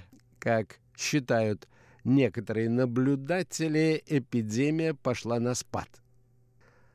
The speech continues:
За день в К Н Р заболевание было обнаружено всего лишь у тринадцати человек. Причем двенадцать случаев — это люди, прибывшие в Китай из-за границы.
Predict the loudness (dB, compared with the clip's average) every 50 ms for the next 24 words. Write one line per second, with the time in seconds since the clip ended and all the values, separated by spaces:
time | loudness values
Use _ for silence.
0 | _ -8 -2 2 4 6 6 6 6 4 4 2 2 2 -2 -6 -6 0 2 4
1 | 4 4 4 2 2 2 2 0 -2 -8 -14 -20 -20 _ _ -8 -4 -2 0 2
2 | 2 2 4 4 4 4 4 4 4 2 2 2 2 0 0 0 2 2 2 2
3 | 2 2 2 0 -2 _ -2 0 0 2 2 2 4 4 2 2 2 0 -2 -2
4 | -2 -2 -2 0 0 0 0 0 -2 -2 -4 -2 0 2 2 2 2 0 2 4
5 | 6 8 8 8 6 4 0 0 2 4 4 4 2 2 0 0 0 -2 -6 -8
6 | -8 -8 -8 -8 -8 -8 -8 -8 -6 -6 -4 -2 -2 -2 -2 -2 -4 -6 -12 _
7 | _ _ _ _ _ _ _ _ _ _ _ _ _ -2 0 0 2 4 4 4
8 | 4 2 2 2 2 2 4 4 2 0 0 -2 -6 -8 -8 -6 -4 -2 0 0
9 | 0 0 -2 0 0 0 0 -2 -4 -12 -20 _ _ _ _ -2 -2 -2 0 0
10 | 0 0 2 0 0 2 2 2 0 0 -2 -8 _ _ -20 -20 -20 -10 -4 -2
11 | 2 2 2 2 2 2 2 2 2 0 -4 -6 -4 -2 0 0 -2 -4 -6 -12
12 | -20 -20 -14 -8 -6 -6 -2 2 2 4 4 2 0 -6 -16 -20 -20 -20 -20 -20
13 | -20 -14 -4 2 4 6 6 6 4 2 2 2 2 2 2 2 2 2 2 2
14 | 0 -2 -4 -6 -6 -6 -6 -8 -12